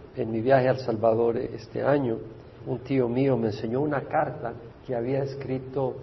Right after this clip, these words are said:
no sé si mi papá o uno de mis tíos, a mi abuelo, y me la enseñó. Y el respeto en la manera de referirse era increíble.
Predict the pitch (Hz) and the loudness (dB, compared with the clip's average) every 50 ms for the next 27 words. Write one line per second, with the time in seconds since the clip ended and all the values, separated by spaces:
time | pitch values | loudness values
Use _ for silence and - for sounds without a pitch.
0 | - - - - - - - 135 139 139 - - - 139 - 185 156 123 - - | -14 -16 -16 -18 -20 -18 -14 -10 -10 -10 -10 -10 -12 -8 -6 -6 -6 -6 -4 -6
1 | 113 104 - - 110 120 - - - - - - - - - - - 113 117 123 | -6 -6 -4 -4 -4 -2 -2 -4 -6 -10 -12 -14 -18 -18 -18 -12 -8 -4 -4 -2
2 | 135 143 143 135 120 110 107 107 104 - - - - - 143 143 143 147 143 139 | 0 0 0 0 -2 -2 -4 -6 -8 -10 -12 -14 -10 -8 -6 -4 -2 -2 -2 -4
3 | 135 - - - - 113 117 120 117 113 117 143 151 147 123 107 107 - - - | -6 -8 -12 -12 -10 -6 -4 -2 0 2 4 4 4 4 2 0 -2 -4 -6 -12
4 | - - - - - - - - - - 147 135 123 123 127 120 117 120 120 131 | -14 -16 -16 -18 -20 -20 -20 -20 -16 -10 -8 -4 -2 -2 0 0 -2 -2 -2 -4
5 | 123 123 143 156 147 120 - - - - - - - - 139 127 113 107 104 110 | -4 -2 0 0 0 0 -2 -6 -12 -14 -16 -16 -14 -10 -8 -8 -8 -6 -6 -6
6 | 123 110 104 107 110 104 - - - - - - 202 220 - - - - 113 107 | -6 -4 -4 -4 -4 -6 -6 -8 -10 -10 -8 -6 -6 -6 -6 -6 -8 -8 -10 -10
7 | - - - - - 120 113 113 110 107 107 110 110 120 143 156 156 139 120 110 | -10 -14 -14 -10 -8 -6 -4 -4 -4 -4 -6 -6 -4 -4 -2 0 0 0 0 -2
8 | 104 107 98 101 110 107 110 147 170 165 - - 139 143 143 143 135 120 113 104 | -4 -6 -6 -6 -8 -8 -6 -6 -6 -8 -8 -8 -8 -8 -6 -8 -6 -8 -8 -10
9 | - 117 - 113 110 110 127 139 139 123 104 - 107 | -12 -10 -8 -8 -6 -6 -6 -8 -8 -10 -10 -12 -14